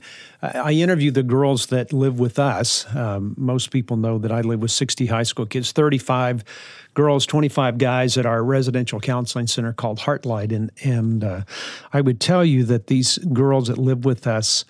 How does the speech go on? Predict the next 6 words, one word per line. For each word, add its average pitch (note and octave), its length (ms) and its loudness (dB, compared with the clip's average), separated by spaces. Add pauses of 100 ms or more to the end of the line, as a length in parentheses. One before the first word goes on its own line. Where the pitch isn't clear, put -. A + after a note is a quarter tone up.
(360)
share E3+ 360 2
a E3 80 4
lot C#3 260 4
about A2 300 -2
their A2+ 160 -4
sexual A#2+ 760 -2